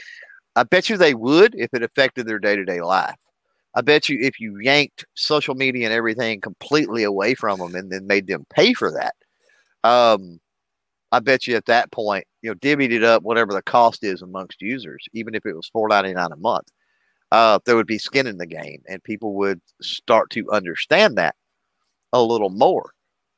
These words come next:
uh, because it's not profitable. Here was where I was going with that. It's not profitable, uh, as ta-, as Tactical Pineapple brought up, um,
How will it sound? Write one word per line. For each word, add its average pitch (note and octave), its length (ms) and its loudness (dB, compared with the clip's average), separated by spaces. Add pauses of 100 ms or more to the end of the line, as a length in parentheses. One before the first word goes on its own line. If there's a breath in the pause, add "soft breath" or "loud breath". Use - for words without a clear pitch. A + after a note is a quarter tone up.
(120)
uh, F#2+ 360 4
because A2+ 640 2
it's - 300 -8
not C3 320 2
profitable. A#2 580 0
Here C#3 200 -4
was C#3+ 180 -8
where C#3 120 4
I A#2 60 6
was G#2 100 -4
going C#3 340 -2
with F2+ 120 -6
that. E2 220 -4 (800)
It's - 80 -10
not D3 240 2
profitable, C3 640 2 (760)
uh, G2 340 -2
as F2 180 -10
ta-, A2+ 260 -2
as F#2+ 220 -8
Tactical A#2+ 380 -2
Pineapple A2 460 -4
brought F#2 360 -2
up, F#3+ 240 2 (640)
um, A#2 420 2